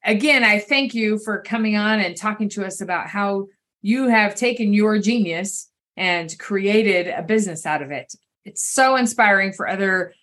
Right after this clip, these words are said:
entrepreneurs out there that are thinking about, you know, "How am I gonna get my next paycheck?" But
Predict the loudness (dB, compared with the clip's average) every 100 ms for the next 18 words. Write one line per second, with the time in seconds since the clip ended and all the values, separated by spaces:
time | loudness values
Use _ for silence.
0 | _ -2 0 -2 -6 -4 -2 0 0 0
1 | -4 -6 -6 -8 -10 -10 -10 -10 -8 -4
2 | -2 -4 -8 _ _ _ _ -14 -10 -10
3 | -10 -14 _ _ -8 0 2 4 4 2
4 | 2 2 0 0 -2 -4 -4 -6 -10 -14
5 | _ -2 -2 -4